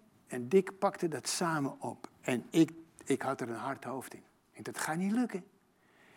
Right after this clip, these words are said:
Je krijgt het niet voor elkaar om mannen tegenover elkaar hun ziel bloot te laten geven en te erkennen dat ze, dat ze misschien wel een beetje gemankeerd zijn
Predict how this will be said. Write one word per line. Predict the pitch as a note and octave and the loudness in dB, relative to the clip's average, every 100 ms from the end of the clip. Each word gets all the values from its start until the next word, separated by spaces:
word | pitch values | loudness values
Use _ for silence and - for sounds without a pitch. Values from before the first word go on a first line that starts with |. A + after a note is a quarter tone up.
| - - - | -20 -20 2
Je | E3 | 4
krijgt | D#3+ G#3+ A#3+ A3 | 6 10 10 12
het | A3+ A3+ | 8 10
niet | C4+ B3+ | 12 12
voor | - A#3 | 12 12
elkaar | G#3+ - F#3 F#3 | 12 10 4 4
om | F3 | 4
mannen | E3+ G3 A#3 A3 G#3 G3 - | 6 10 10 10 6 2 -6
tegenover | - G3 F3+ - A#3+ F3 G#3 | 6 8 8 6 8 8 8
elkaar | G#3+ E3 - F#3+ D3 | 6 2 2 0 2
hun | F3+ F3 | 4 4
ziel | D3 A3+ C4+ | 8 10 12
bloot | F3 G3 A3 G#3+ | 12 12 12 12
te | F#3 | 12
laten | F3 D#3+ E3+ | 12 8 2
geven | - D#3+ E3 - | 2 2 2 0
en | D3+ | 0
te | C3 | 0
erkennen | - - - A3 G3+ F3+ F3 - - - - - - | 0 -2 12 12 12 12 12 6 -16 -16 -18 -20 -2
dat | D3+ - | 0 2
ze, | - C3+ A#2 - - - - - - - - | 2 2 0 -10 -20 -20 -20 -20 -20 -20 -8
dat | B2 | -6
ze | - | -4
misschien | B2 B2 - E3 | -4 -4 2 2
wel | C3+ C3+ | 2 0
een | B2 | 0
beetje | C#3+ D3 | 0 0
gemankeerd | - C3+ C3+ B2 - D#3+ D3+ A#2+ | -4 0 2 2 4 6 6 4
zijn | - C#3+ A#2 A2 | -4 -4 -4 -8